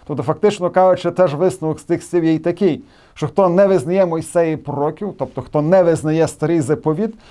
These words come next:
то це, то той остаточно не визнає також Ісуса Христа, який, як ми знаємо, воскрес із мертвих. Ну і, напевно, теж, е, багатьом відомий такий випадок, е,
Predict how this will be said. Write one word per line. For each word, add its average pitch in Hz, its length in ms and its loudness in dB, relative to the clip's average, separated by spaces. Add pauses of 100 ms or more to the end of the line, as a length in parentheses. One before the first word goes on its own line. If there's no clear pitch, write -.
то 175 100 0
це, 233 280 2 (160)
то 180 120 0
той 190 340 2
остаточно 196 720 -2
не 170 120 0
визнає 160 380 0
також 160 380 -2
Ісуса 139 440 -8
Христа, 208 480 -2 (1120)
який, 127 220 0
як 175 100 2
ми 147 120 -4
знаємо, 170 340 0
воскрес 135 520 -4
із 139 140 -8
мертвих. 156 420 -2 (1200)
Ну 226 100 0
і, 233 40 4
напевно, 254 360 4
теж, 240 420 0
е, 180 280 4
багатьом 170 520 2
відомий 165 400 0
такий 160 300 -4
випадок, 180 640 0
е, 135 200 -4